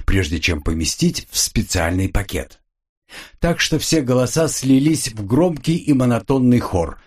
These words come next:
столь же воодушевляющий, как утренняя побудка в казарме.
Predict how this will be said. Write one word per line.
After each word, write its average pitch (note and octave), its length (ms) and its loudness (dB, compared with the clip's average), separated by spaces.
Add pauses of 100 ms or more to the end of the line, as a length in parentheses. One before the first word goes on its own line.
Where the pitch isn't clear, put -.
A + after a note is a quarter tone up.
(120)
столь G#2 380 -2
же E2+ 180 -2
воодушевляющий, A#2 1120 0
как - 340 -4
утренняя C#3 540 4
побудка G#2+ 540 -2
в - 100 -10
казарме. D#2+ 600 -4